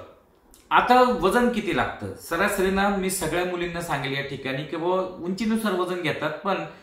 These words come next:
अठ्ठेचाळीस वजन तरी करून ठेवा मुलींनी, किमान पंच्याऐंशी पुढं तरी करून ठेवा, कारण वजनाचा प्रॉब्लेम नको यायला ऐन टायमाला.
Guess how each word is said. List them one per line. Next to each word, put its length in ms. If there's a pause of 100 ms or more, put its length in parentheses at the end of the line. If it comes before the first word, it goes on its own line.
(200)
अठ्ठेचाळीस 500
वजन 300
तरी 180
करून 360
ठेवा 320 (480)
मुलींनी, 600 (140)
किमान 220
पंच्याऐंशी 540
पुढं 280
तरी 120
करून 320
ठेवा, 180
कारण 220
वजनाचा 480
प्रॉब्लेम 380
नको 220
यायला 200
ऐन 120
टायमाला. 420